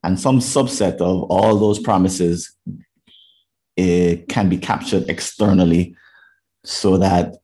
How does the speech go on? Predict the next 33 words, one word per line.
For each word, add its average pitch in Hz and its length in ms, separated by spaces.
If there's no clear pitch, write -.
we 92 480
are, 90 280
A, 113 180
we'll 113 200
have 98 160
some 98 160
peace 113 200
of 92 80
mind 87 360
because 85 340
they 85 120
are 85 160
not 87 360
swimming 107 400
around 82 260
in 82 100
our 82 100
heads. 82 440
And 87 420
B, 110 360
it, - 180
it, 90 200
it 95 120
ups - 480
the 190 540
chances 107 560
that 90 160
we'll 95 160
actually 90 360
get 92 180
the 95 80
task 90 420
done. 80 280